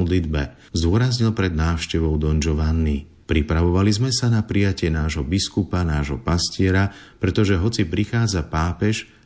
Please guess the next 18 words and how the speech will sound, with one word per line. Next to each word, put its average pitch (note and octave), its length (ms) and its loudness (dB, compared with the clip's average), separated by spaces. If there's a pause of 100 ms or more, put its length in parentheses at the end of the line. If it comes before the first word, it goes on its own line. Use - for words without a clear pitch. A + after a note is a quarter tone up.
(100)
pre A#2+ 160 2
nás C3 240 0
je G#2 160 0
to - 240 -4
aj B2 160 2
náš A2 320 2
diecézny D2+ 560 -2
biskup. D2+ 640 -4 (380)
Pripravili E2+ 640 2
aj E2 160 0
osobitnú E2+ 540 -2
chvíľu D#2+ 340 0
pre C2+ 160 -4
starších E2+ 560 0
a D#2 80 0
chorých D#2+ 380 0
v - 80 -18
telocvični, F2 680 0